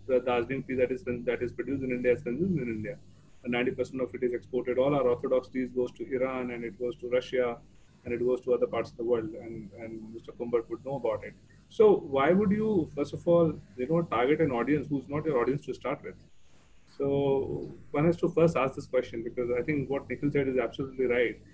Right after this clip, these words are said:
that Indians don't drink tea for the sake, heck of tea, but they want that kadakpan, they want that doodh, chini. Nobody else in the world drink tea like that. So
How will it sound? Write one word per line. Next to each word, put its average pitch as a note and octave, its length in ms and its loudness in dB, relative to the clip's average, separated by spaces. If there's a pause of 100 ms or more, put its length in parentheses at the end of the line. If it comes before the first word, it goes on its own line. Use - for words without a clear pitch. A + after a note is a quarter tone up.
(260)
that B2+ 140 2
Indians D#3 460 6
don't D3 280 4
drink D3 300 2
tea C3+ 280 4 (120)
for B2+ 80 0
the B2+ 140 0
sake, B2 260 0 (100)
heck C3 160 -2
of - 200 -4
tea, F#3 140 4
but C3 220 0
they B2+ 80 2
want C#3+ 220 0
that D3 140 2
kadakpan, C#3 540 0
they C3 100 2
want C3 240 0
that B2+ 220 -4
doodh, C#3+ 340 2
chini. C3 200 -2
Nobody G3 380 8
else F3 160 6
in D#3 80 6
the C#3+ 80 4
world C#3+ 280 2
drink C#3+ 240 0
tea C#3+ 140 0
like A#2+ 200 -2
that. - 240 -8 (440)
So G#3 340 4